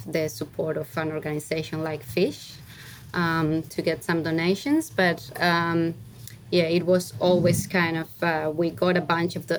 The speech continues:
uh, uh, uh, uh, a round of funding, and we will work for a while, and then we will have to stop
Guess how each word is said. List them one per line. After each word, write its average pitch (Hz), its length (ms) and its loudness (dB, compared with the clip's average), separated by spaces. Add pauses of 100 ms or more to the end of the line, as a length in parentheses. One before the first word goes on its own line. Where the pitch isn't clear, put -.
uh, 156 280 -2
uh, - 100 -4 (240)
uh, - 120 -6 (200)
uh, - 80 -6 (960)
a 175 80 0
round 175 260 6
of 170 60 2
funding, 226 680 4
and 175 200 4
we 170 160 4
will 165 280 2
work 170 280 0
for - 160 0
a 170 80 4
while, 165 400 4
and 180 160 6
then 170 160 4
we 165 60 4
will 165 160 4
have 160 260 -4
to - 120 -4
stop 160 480 0